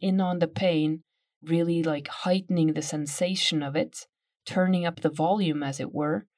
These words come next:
Again, changes the nervous pathway or the nerve pathway from the place in your body that's hurting to your brain,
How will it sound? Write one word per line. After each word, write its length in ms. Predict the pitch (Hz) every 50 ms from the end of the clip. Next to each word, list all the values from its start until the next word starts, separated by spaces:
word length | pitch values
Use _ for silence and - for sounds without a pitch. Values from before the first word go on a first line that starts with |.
| _ _ _ _ _ _ -
Again, 600 | - 185 165 170 226 233 214 185 160 151 156 160 - _ _ _ _ _ _
changes 800 | - - - - 202 196 196 202 202 190 190 175 165 - - - _ _ -
the 240 | 165 - 170 165 160
nervous 440 | 156 160 175 185 180 175 226 - -
pathway 560 | - - - 190 196 196 - - 160 151 151
or 160 | 151 160 156
the 120 | 156 160 160
nerve 360 | 165 175 180 175 170 - -
pathway 600 | - 196 196 190 - - - 160 151 147 151 151
from 540 | 147 - - - 180 180 180 185 180 180 170
the 100 | 170 165
place 500 | - - 175 170 175 170 - - - -
in 140 | - 170
your 100 | 160 156
body 300 | 156 156 160 165 170 165
that's 240 | 156 151 143 - -
hurting 320 | - 196 196 185 170 170 160
to 100 | - 180
your 160 | 165 156 156
brain, 460 | 156 180 196 202 185 170 165 175 -